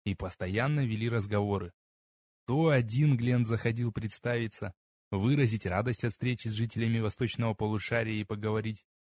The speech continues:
при этом восхищаясь нашим мужеством. Рискнуть переместиться на другой континент. Это так опасно.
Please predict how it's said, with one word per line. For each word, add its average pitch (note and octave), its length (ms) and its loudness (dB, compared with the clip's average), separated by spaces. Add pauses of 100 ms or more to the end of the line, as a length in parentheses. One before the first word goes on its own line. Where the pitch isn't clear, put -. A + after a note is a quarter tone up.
(340)
при G2 300 0
этом A#2+ 320 2
восхищаясь A2 760 -2
нашим G#2 360 0
мужеством. A#2+ 640 -2 (400)
Рискнуть G2+ 640 2
переместиться A2+ 680 2
на C3+ 140 4
другой B2 320 2
континент. D3 600 2 (360)
Это G2+ 240 -2
так G2+ 240 -2
опасно. C3+ 680 4